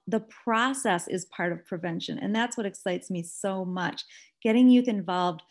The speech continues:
teaching them the skills to advocate for themselves and for their community and to make real change.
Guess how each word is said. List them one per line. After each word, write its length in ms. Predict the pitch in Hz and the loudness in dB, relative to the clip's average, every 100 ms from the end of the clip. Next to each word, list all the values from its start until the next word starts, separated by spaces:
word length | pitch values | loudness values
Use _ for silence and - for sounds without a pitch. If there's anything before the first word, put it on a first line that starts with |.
| _ _ _ _ _ _ - | _ _ _ _ _ _ -4
teaching 380 | - 294 320 311 | 2 2 4 6
them 160 | 277 | 6
the 80 | 220 | 6
skills 360 | 202 - 208 208 | 0 -2 0 -2
to 120 | - | -2
advocate 520 | 196 202 214 220 202 - | 0 0 0 -4 -6 -4
for 100 | 185 | -4
themselves 640 | 180 175 - 214 247 247 | -4 -6 -6 -4 -4 -4
and 140 | 202 | -6
for 80 | 196 | -4
their 100 | 185 | -4
community 560 | 180 - 185 208 226 247 | -4 -6 -6 -4 -4 -4
and 80 | 185 | -6
to 80 | 190 | -8
make 300 | 185 196 214 | -8 -8 -10
real 320 | 175 185 202 202 | -10 -6 -4 -6
change. 640 | - 180 180 214 269 - | -8 -8 -4 -2 -2 -4